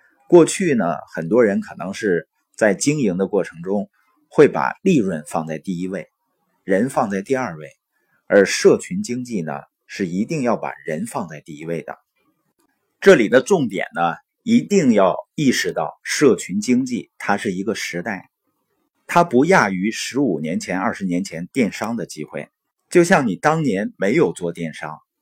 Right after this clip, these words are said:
并不意味着你今天不会在别人的电商上去消费一样。你今天不做社群呢，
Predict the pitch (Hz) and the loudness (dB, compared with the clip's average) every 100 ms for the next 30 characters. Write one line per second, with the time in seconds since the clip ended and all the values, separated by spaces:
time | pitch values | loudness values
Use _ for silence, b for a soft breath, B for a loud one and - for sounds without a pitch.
0 | _ _ 156 131 123 131 135 107 - 80 | _ _ 0 2 2 2 2 2 0 -8
1 | 76 - 127 117 123 120 85 123 95 101 | -10 -4 -4 -4 -8 -8 -6 -2 -2 -2
2 | 85 85 95 104 90 95 82 92 98 95 | -6 -4 -2 -2 -6 -8 -8 -10 -12 -10
3 | 76 - 78 - 90 - 85 69 64 65 | -10 -10 -12 -8 -8 -8 -10 -10 -16 -18
4 | _ _ _ _ _ _ _ _ _ _ | _ _ _ _ _ _ _ _ _ _
5 | 120 120 123 185 165 180 170 127 131 139 | 2 2 4 0 2 0 0 -2 0 0
6 | - 147 117 - 78 98 87 | 2 -2 -2 -8 -6 -6 -6